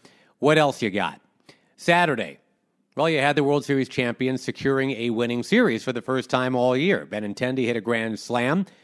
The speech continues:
a tie-breaking ninth inning sac fly, and that man, Vasquez, picked off Tommy Pham for the final out. Six to five the final Saturday. Now,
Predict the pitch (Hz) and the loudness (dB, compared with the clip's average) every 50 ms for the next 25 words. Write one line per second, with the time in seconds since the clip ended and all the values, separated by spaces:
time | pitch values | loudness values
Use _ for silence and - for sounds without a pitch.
0 | _ _ _ _ _ - - 87 90 - - 123 127 131 127 113 127 127 - - | _ _ _ _ _ -12 -10 -10 -10 -6 -4 -2 -2 -2 0 0 0 -2 0 -2
1 | 120 113 107 120 131 117 - 135 117 113 107 - - 117 110 107 - - - - | -2 -2 -2 -2 -2 -2 -2 -2 -2 -2 -6 -6 -4 -4 -4 -4 -4 -8 -10 -2
2 | 123 120 123 131 147 160 170 160 - - - _ _ - 120 127 127 123 120 107 | 0 2 2 2 2 2 0 -2 -4 -10 -20 _ _ -6 -2 -2 0 0 0 0
3 | 120 143 175 165 160 156 170 214 220 151 131 135 127 120 139 165 190 196 - - | 2 2 2 2 0 0 2 2 2 2 2 0 0 2 2 2 2 0 0 -2
4 | 120 104 107 107 - - - 170 - - 170 160 156 151 - - - 147 156 151 | -2 -2 -2 -4 -6 -6 -6 -6 -2 0 2 2 2 2 0 -2 -2 -2 0 0
5 | 139 117 - - 156 175 160 123 120 117 - 131 123 120 - - 139 135 135 131 | -2 -4 -2 -2 -2 -2 0 -2 -2 -2 -2 -2 -2 -2 0 0 0 0 0 0
6 | 120 117 180 170 104 - - - - - - - - _ - - 160 - - - | 0 2 2 2 0 -2 -6 -10 -12 -20 -20 -20 -20 _ -2 0 0 0 0 -2
7 | 156 131 - 139 131 131 131 131 120 120 - - 117 113 110 110 107 101 - 165 | -4 0 2 2 2 2 0 0 -2 -4 -2 0 0 0 0 -2 -4 -4 0 0
8 | 165 170 175 143 107 90 76 73 78 98 135 143 110 | 2 2 2 2 0 -2 -6 -12 -6 -2 0 0 0